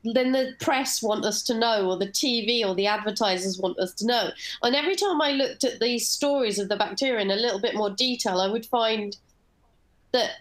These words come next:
actually the story was the complete opposite often to how it was presented to us in the newspaper.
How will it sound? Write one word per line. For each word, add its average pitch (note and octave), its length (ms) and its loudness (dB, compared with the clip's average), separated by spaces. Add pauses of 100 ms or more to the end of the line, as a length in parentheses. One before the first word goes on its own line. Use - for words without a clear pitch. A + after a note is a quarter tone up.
(140)
actually C#4+ 320 2
the D4+ 100 2
story C#4+ 420 0
was B3+ 120 0
the C4+ 100 0
complete C#4 540 -2
opposite C4 640 -2 (220)
often E3+ 500 0 (240)
to A3 160 0
how A3+ 220 2
it A3 140 0
was A3 140 -2
presented A3 580 -2
to G#3 100 0
us F#3+ 180 0
in G3+ 140 0
the G#3 100 0
newspaper. A3+ 840 -2